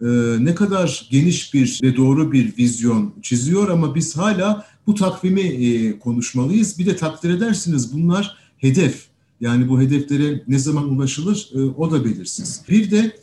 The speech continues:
e, ithal girdi ve girdilerin üretildiği ham maddelerin de ithal olduğunu düşünürsek böyle bir tarımsal üretim yapımız var. Hepiniz biliyorsunuz ve, e, rapor da bunu söylüyor. E, döviz kurların bu kadar yüksekken,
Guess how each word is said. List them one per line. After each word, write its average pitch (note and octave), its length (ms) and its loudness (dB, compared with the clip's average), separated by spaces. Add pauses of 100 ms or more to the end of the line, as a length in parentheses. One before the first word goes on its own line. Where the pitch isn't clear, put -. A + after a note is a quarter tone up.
(340)
e, C3+ 160 2
ithal D3 500 0
girdi D#3 680 0
ve C#3+ 80 2
girdilerin C#3+ 540 2
üretildiği D3+ 580 0
ham D3+ 220 2
maddelerin D3 600 0
de C3 40 2
ithal C#3 360 -2
olduğunu C3 460 0
düşünürsek E3 720 -2
böyle F3 260 4
bir B2 120 0
tarımsal G#2+ 480 -4
üretim G#2+ 320 -2
yapımız G2+ 460 -4
var. G2 140 -6
Hepiniz C3+ 420 0
biliyorsunuz A#2 540 -4
ve, D3 60 0
e, A#2 460 -6
rapor D3 340 0
da B2 140 0
bunu G2 180 -8
söylüyor. G2+ 580 -4 (360)
E, B2 120 -2
döviz D3 360 0
kurların D#3 800 0
bu C#3+ 100 -2
kadar D3+ 300 0
yüksekken, C3+ 840 -4